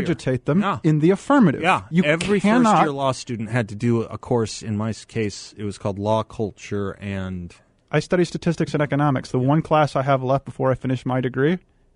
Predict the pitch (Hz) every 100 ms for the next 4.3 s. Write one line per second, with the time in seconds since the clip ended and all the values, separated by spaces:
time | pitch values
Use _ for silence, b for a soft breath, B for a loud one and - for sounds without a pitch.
0 | - 131 143 139 120 - - - - -
1 | - _ _ _ _ _ _ _ _ _
2 | _ _ _ _ _ _ _ _ _ _
3 | _ _ - - - - - 104 - 82
4 | 78 80